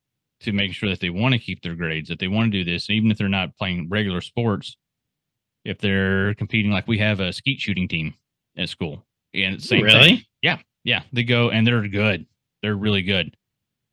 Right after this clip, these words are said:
Speaker 1: Um, and they go and compete. And so for them to be able to do
Speaker 2: Hmm.
Speaker 1: that, you know,
Speaker 2: Really
Speaker 1: same eligibility
Speaker 2: interesting.
Speaker 1: requirements. And I've got a couple of those kids that are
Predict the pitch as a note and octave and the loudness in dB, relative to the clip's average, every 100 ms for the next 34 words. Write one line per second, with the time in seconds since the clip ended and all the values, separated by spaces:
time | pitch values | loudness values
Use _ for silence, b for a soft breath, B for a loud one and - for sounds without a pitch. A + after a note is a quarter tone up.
0 | _ G#2 G2 F#2 F2+ - G2+ F#2+ A#2 G2+ | _ -2 2 4 2 0 0 2 2 0
1 | F2+ E2 G2 D#2+ - _ _ _ _ _ | -2 -6 -6 -6 -8 _ _ _ _ _
2 | _ _ _ A2+ G2+ G2 - G2+ G2 - | _ _ _ -4 -2 -2 0 2 2 2
3 | G2+ G#2+ G2 F#2+ F#2+ F2 E2 E2 D#2+ A#2 | 2 2 2 4 2 0 -2 0 2 2
4 | B2+ G2+ - _ - G#2 F2+ - B2+ G#2 | 2 2 -2 _ -6 -4 -4 0 2 4
5 | G#2+ A2+ B2+ G3 A#2 F#2 F#2 E2+ D#2 - | 4 4 4 4 4 2 0 -2 -4 -6
6 | F#2+ G2+ G2 - A2 G#2 G2 C3 - G2 | -4 0 -2 -2 -2 -2 0 0 0 -2
7 | G2 G2+ F2 E2 F2 | -2 -2 -2 0 -2